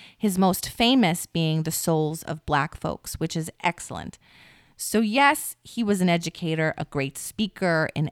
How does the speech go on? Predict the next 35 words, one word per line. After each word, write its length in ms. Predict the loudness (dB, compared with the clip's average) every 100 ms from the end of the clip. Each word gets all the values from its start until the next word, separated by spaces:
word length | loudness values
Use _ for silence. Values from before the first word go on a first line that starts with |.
| 2
editor, 520 | 4 4 2 2 2 0
and 100 | -4
a 60 |
writer, 500 | 2 4 6 4 2
but 160 | 0 -2
he 100 | 0
was 180 | -2 0
also 460 | 0 0 2 2 2
a 60 |
sociologist. 1200 | 2 0 -2 -2 2 4 4 2 -2 -4 -6 -12 -18 -20 -20 -20 _
He 140 | -2 -2
briefly 600 | 0 2 2 2 -4 -4
taught 400 | 2 4 4 2
ancient 560 | 2 2 2 2 2 -2
and 200 | 0 2
modern 380 | 4 4 4 2
language 680 | 2 2 2 0 -2 -4 -6
at 160 | -6 -4
Wilberforce 800 | 0 2 2 0 2 2 2 -2
University 640 | -2 0 0 0 -4 -4
and 240 | 0 0
then 320 | 2 4 4 4
went 180 | 4
on 200 | 4 2
to 160 | 0 -2
work 360 | 0 2 0 -12 -20 -20 -12 -6
at 140 | -2
the 80 | 2
University 680 | 4 4 4 0 -2 -2 -2
of 160 | -2
Pennsylvania, 880 | -2 -2 -2 -4 -2 2 2 0 -4 0
where 180 | 0 0
he 120 | -2
conducted 720 | 0 2 6 6 4 -2 0
research 720 | -2 -2 0 0 0 -4